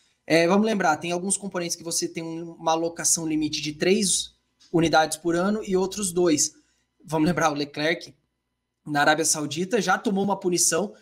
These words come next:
porque ele entrou no terceiro controle eletrônico, sendo que o limite eram dois no ano. E agora, <clears throat> a fia vendo essa situação, percebendo que o número de quebras nesse começo de ano tá mais alto do que o esperado,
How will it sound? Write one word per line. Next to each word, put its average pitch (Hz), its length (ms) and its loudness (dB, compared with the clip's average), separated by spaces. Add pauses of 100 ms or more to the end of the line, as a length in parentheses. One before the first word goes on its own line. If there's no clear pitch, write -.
(140)
porque 190 260 0
ele 196 120 0
entrou 190 280 -4
no 208 100 -6
terceiro 202 500 0
controle 208 400 -8
eletrônico, 196 560 -8
sendo 202 200 -6
que - 100 -12
o 196 40 -6
limite 196 300 -6
eram 220 160 -10
dois 196 240 -4
no 226 160 -8
ano. 151 240 -6 (800)
E 196 100 6
agora, 208 640 4 (360)
<clears throat> 151 360 -6
a 170 120 -4
fia 190 340 -2
vendo 180 640 -2 (680)
essa 156 180 0
situação, 151 460 0
percebendo 156 540 -2
que 151 340 -2 (220)
o 165 80 0
número 175 240 4
de - 80 -2
quebras 202 480 2
nesse 160 220 -2
começo 147 360 -4
de 143 120 -10
ano 139 180 -14
tá 180 240 2
mais 202 260 -2
alto 151 240 -4
do 151 120 -10
que 143 100 -12
o 147 60 -6
esperado, 165 500 2